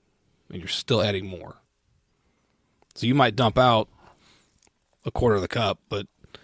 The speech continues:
and the, between your next appointment, which is hard to get in and schedule these, <clears throat> you've just added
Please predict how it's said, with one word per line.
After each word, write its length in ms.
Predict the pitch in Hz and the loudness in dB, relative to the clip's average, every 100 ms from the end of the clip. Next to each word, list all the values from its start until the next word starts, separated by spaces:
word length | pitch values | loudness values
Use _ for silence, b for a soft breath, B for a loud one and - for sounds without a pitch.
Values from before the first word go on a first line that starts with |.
| b b - | b b -10
and 100 | 113 | -10
the, 80 | |
between 560 | 143 143 117 120 117 110 | -10 -8 -6 -4 -2 -2
your 140 | 104 | -4
next 260 | 98 107 - | -2 -2 -4
appointment, 460 | 92 117 101 98 110 | -6 -4 -4 -4 -6
which 180 | 92 | -8
is 80 | - | -6
hard 160 | - 113 | -2 -2
to 60 | |
get 180 | 101 104 | 0 -2
in 360 | 117 107 95 151 _ _ _ | 0 -4 -6 -12 _ _ _
and 100 | 107 | -12
schedule 320 | - 120 104 | -6 -6 -4
these, 340 | 92 87 - - _ _ _ | -8 -10 -12 -18 _ _ _
<clears throat> 320 | _ _ - - | _ _ 0 4
you've 520 | 165 120 - - 107 | 4 2 -6 -10 -8
just 180 | 104 - | -6 -2
added 340 | 101 95 95 | -2 -2 -6